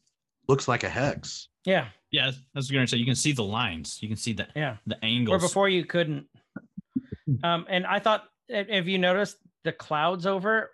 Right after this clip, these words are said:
Speaker 2: were just freaking awesome too? And if you notice,
Speaker 3: Yeah.
Speaker 2: it was only over the hex.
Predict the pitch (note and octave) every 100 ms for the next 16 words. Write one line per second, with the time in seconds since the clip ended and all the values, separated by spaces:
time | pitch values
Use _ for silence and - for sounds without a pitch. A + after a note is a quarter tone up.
0 | - D#3 D3 C3+ C3 - _ _ - D#3+
1 | C3 C3+ B2+ C3 B2+ A#2+ G#2+ C3 A#2 G2+
2 | _ _ - E3+ D#3 F3 F3 D3+ F3 C#3+
3 | E3 D#3+ D3+ C#3+ B2+ A2 C3 - -